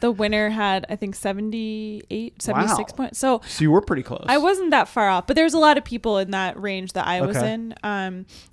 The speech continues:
Speaker 1: and I, I just wanna say that, first of all, my mistakes were that I did not follow the news closely enough. So there was a couple people who couldn't compete because of visa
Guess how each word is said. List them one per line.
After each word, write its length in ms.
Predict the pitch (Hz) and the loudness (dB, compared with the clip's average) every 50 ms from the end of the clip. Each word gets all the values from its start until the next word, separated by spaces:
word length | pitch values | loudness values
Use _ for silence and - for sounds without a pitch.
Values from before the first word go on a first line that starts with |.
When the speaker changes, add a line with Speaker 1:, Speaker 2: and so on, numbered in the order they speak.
| - | -4
Speaker 1:
and 120 | - 262 269 | 0 4 6
I, 140 | 262 269 - - | 6 4 4 4
I 80 | 247 254 | 2 4
just 180 | 269 330 339 - | 4 2 0 0
wanna 180 | 349 320 294 294 | 0 0 0 0
say 240 | - - 247 220 220 | 0 0 0 0 0
that, 220 | 196 180 208 - - | 0 0 -2 -2 -2
first 260 | - 220 226 220 - | -2 -4 -4 -4 -4
of 100 | 214 202 | -4 0
all, 340 | 202 196 190 190 190 185 - - - - - _ _ _ _ - | 2 2 2 2 2 -2 -4 -10 -20 -20 -20 _ _ _ _ -6
my 240 | 233 233 233 240 247 | -2 0 2 2 2
mistakes 560 | 247 254 247 - - 247 262 277 - - - | 0 0 -2 -2 -2 0 -2 -2 -4 -4 -2
were 120 | 277 269 | -2 0
that 160 | 220 220 214 | 0 2 2
I 120 | 208 196 196 | 2 0 0
did 180 | 196 202 196 | -2 -4 -4
not 240 | 208 214 220 - - | -2 -2 -2 -2 -2
follow 180 | - 226 214 208 | -2 0 0 0
the 100 | 196 196 | 0 -2
news 360 | 190 185 185 180 190 220 - | -4 -6 -6 -6 -6 -6 -8
closely 400 | - - 233 233 240 - 262 254 | -6 -6 -6 -4 -4 -4 -6 -4
enough. 400 | 262 269 285 294 294 294 _ _ - | -4 -2 -2 -4 -4 -8 _ _ -14
So 220 | - - 233 214 202 | -6 -2 0 0 0
there 100 | 208 202 | 0 -2
was 100 | 202 208 | -4 -4
a 40 | |
couple 220 | - 226 214 - 220 | -6 -6 -4 -4 -4
people 280 | 214 - 220 - 208 208 | -4 -6 -6 -4 -4 -4
who 140 | 190 208 196 | -4 -6 -8
couldn't 260 | - 214 185 196 196 | -8 -8 -8 -8 -8
compete 320 | - 196 190 190 185 185 | -10 -10 -10 -10 -12 -12
because 260 | - - - 185 175 | -12 -12 -12 -12 -12
of 80 | 180 165 | -12 -14
visa 460 | 170 170 - 185 180 185 180 214 220 | -16 -14 -12 -12 -10 -8 -6 -6 -6